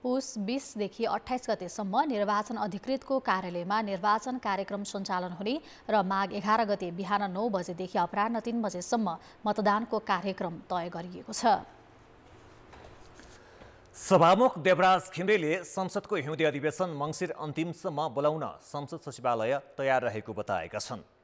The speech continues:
Speaker 2: सभामुख घिमिरेले संसदको तेस्रो अधिवेशन बोलाउने तयारीको लागि दलभित्र छलफल गर्न सचेतकहरूलाई निर्देशन दिइसकेको बताए।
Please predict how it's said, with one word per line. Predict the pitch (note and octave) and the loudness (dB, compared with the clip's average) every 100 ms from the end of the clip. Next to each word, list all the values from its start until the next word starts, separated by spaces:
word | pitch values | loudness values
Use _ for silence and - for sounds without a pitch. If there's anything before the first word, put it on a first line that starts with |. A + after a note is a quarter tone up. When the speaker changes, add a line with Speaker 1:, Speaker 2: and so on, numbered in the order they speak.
| _ _ _ _ _ _ _ _ _ _ _ _ _ _ | _ _ _ _ _ _ _ _ _ _ _ _ _ _
Speaker 2:
सभामुख | - D3+ C3+ C#3 - | -2 2 2 0 -6
घिमिरेले | G#2+ D3 D3 C#3 D#3+ | -4 2 4 4 0
संसदको | - D3 - D3+ E3 | -2 -4 -4 -4 -4
तेस्रो | D#3 E3 - E3 | -2 -2 2 2
अधिवेशन | C3+ C3+ D#3+ D3 | 2 -2 -4 -4
बोलाउने | G2 C3 C#3 C#3 | 2 2 2 0
तयारीको | C3 B2 B2+ B2+ | 2 2 2 2
लागि | A#2 A2+ D#3+ - | 2 2 -2 2
दलभित्र | B2+ A#2 B2+ C3 | 0 2 -2 -2
छलफल | A2 B2+ A#2+ A2+ | 0 -2 -2 -2
गर्न | A2 A#2+ D3 - - | 0 2 0 -4 -16
सचेतकहरूलाई | - - D#3+ C#3+ D3 - A#2+ A#2 G2+ - | -12 -4 -4 0 0 0 0 2 0 0
निर्देशन | A2 A2+ A2+ B2 G2+ - | -2 -2 -4 -6 -6 -8
दिइसकेको | A#2+ - F#2+ F2+ A#2+ A#2+ - | -6 -6 -8 -8 -10 -10 -4
बताए। | A#2 A2+ F2+ | 0 2 0